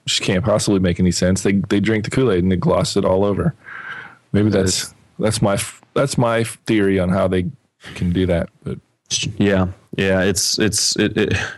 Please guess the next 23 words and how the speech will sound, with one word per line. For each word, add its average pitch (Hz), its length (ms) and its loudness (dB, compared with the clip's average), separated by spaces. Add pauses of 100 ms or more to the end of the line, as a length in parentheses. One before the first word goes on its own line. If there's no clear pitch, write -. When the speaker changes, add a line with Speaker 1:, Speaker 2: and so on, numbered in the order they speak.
(140)
Speaker 2:
I, 101 200 -2
I, - 80 -6 (600)
if, - 260 -4
if - 140 0
anyone 214 320 2
out 131 220 -2
there 110 180 2
can 117 220 0
make 123 180 0
sense, 123 420 0
seriously, 98 640 -2
email 127 300 0
us, 113 160 0
call 139 320 2
us, 131 140 0
something. 151 500 0
If 90 140 -6
you 233 100 2
can 165 140 2
make 131 180 0
sense 131 340 0
of 90 140 -2
why 113 560 2